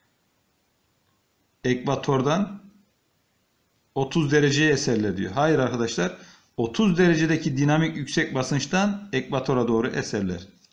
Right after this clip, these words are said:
Demek ki bu şık yanlış. Batı rüzgarları orta kuşak karalarının batı kıyılarına yağış getirir. Orta kuşakta bir kara olduğunu düşünelim arkadaşlar. Şu bölgede bir kara olduğunu düşünelim.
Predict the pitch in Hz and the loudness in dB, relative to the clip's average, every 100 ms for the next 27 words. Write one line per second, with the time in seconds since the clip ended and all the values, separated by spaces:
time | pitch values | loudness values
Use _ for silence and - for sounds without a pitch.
0 | - 110 107 147 139 147 - - _ _ | -6 -6 -6 -6 -6 -8 -10 -20 _ _
1 | - - - 127 123 92 - - - _ | -12 -8 -2 0 2 0 -6 -14 -20 _
2 | _ _ _ - - - - - _ _ | _ _ _ -20 -20 -20 -20 -20 _ _
3 | _ _ _ - 156 185 202 175 170 165 | _ _ _ -2 0 4 4 4 2 2
4 | 156 190 170 170 - 196 - 170 - 175 | 2 2 2 2 2 -2 0 -2 0 2
5 | 160 160 156 190 214 202 - 147 - 190 | 4 4 4 2 0 -4 -2 0 0 0
6 | 190 175 170 170 175 151 127 - 107 - | 4 4 4 4 4 4 2 0 -4 -4
7 | 90 82 - _ _ _ _ - 160 160 | -8 -10 -16 _ _ _ _ -2 0 2
8 | 180 175 - 165 165 156 - 165 180 175 | 0 -2 -2 -2 -2 -6 -2 0 4 4
9 | 160 139 131 120 113 127 117 113 107 113 | 4 4 4 2 0 0 2 2 0 -2
10 | 107 113 107 156 131 120 113 113 131 131 | -2 -4 -4 -2 2 2 2 0 -2 -4
11 | - 143 147 123 110 110 107 101 113 139 | -2 0 2 2 2 0 0 -2 -2 -2
12 | 180 | -4